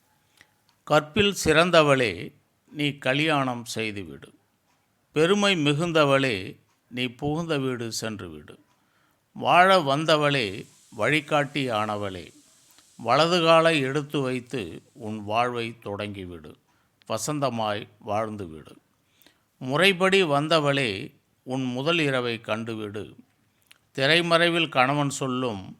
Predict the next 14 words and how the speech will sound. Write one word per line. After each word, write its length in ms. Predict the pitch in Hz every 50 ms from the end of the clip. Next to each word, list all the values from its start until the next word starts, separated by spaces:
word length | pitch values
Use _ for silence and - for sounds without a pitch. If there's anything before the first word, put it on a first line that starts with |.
| _ _
செய்தியையும் 1000 | - - - - 143 139 147 160 160 165 147 135 127 123 117 110 107 113 127 - _ -
அறிந்துவிடு. 720 | - 104 101 101 104 95 85 76 71 67 67 69 - - _ _ _ _ _ _ _ _ _ _ _ _ _ _ _ _ _ _ -
கரைப்படியா 840 | - 139 139 165 190 185 185 190 180 170 180 175 175 170 165 156 143
உடலுடனே, 920 | 135 139 143 156 156 151 143 143 139 135 131 131 127 117 98 95 - - - _ _ _ -
கணவனின் 720 | - 120 117 135 151 160 156 147 143 143 135 127 123 -
அன்புடனே, 880 | - 101 104 117 123 117 117 117 110 110 107 107 117 120 113 110 - - _ _ _ _ _ _ _ _ _ _
தீராத 640 | - 147 143 156 165 160 170 170 175 180 185 202 165
ஆசைகளை 960 | 127 127 131 139 139 139 - 139 135 127 127 120 120 110 95 92 110 78 - _ _ - 107
வீராப்பு 580 | 120 127 135 139 135 131 135 131 - 139 131 -
கொள்ளாமல் 840 | - 120 113 113 113 110 110 110 107 107 107 104 92 - 98 - _ _ -
விரைவாக 680 | - 113 110 113 135 135 135 135 135 131 123 123 143
கண்டுவிடு. 640 | 135 - - 92 90 92 80 71 71 73 65 - - - _ _ _ _ _ _ _ _ _ _ _ _ _ _
கஷ்டங்கள் 680 | - - 151 143 147 - - 214 202 190 180 185 170 151
வரும்போது 880 | 139 143 143 156 170 160 151 151 147 139 131 139 131 107 98 - 104